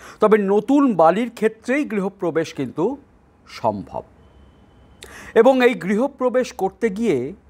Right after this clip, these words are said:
মাংস দর্শনের কথা বলা হচ্ছে। একটু অবাক লাগছে, কিন্তু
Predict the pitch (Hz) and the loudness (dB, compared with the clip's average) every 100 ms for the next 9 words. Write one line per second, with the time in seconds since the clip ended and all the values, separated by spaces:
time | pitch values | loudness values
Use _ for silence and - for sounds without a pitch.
0 | - _ _ _ _ _ _ - 110 135 | -20 _ _ _ _ _ _ -10 0 2
1 | 202 247 - 269 254 233 - - 220 208 | 2 0 -4 -4 0 0 0 -6 -6 -6
2 | 214 - 143 120 104 92 - - - - | -6 -6 -4 -4 -4 -6 -12 -20 -20 -20
3 | _ _ - - 185 156 202 165 120 98 | _ _ -12 0 4 4 2 0 -4 -4
4 | 113 185 190 | -8 -4 -2